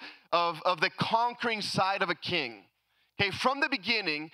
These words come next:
the first words that God spoke to Adam and Eve were, "Be fruitful and multiply. Fill the earth, subdue it, and take dominion." That is king-like language.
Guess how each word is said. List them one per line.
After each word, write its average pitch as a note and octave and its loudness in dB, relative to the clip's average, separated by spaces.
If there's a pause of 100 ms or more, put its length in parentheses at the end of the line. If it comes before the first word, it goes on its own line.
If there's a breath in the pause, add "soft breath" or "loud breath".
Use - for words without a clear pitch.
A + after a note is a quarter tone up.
(200 loud breath)
the G#3 2
first C4 -2
words A3 -2
that F3+ -6
God G#3 2
spoke - -4
to G3+ -6
Adam G#3+ 2
and F#3+ -2
Eve F3+ -2
were, D#3 2 (300 loud breath)
"Be G3 0
fruitful D4 0
and G#3 0
multiply. F#3+ 0 (340 loud breath)
Fill C#4 2
the D4+ 0
earth, G#3+ 0
subdue G#3+ 0
it, B3+ 0
and F#3+ 0
take G3 -4
dominion." F3 0 (880)
That D#4+ 2
is D4 -6
king-like B3+ 0
language. B2 -4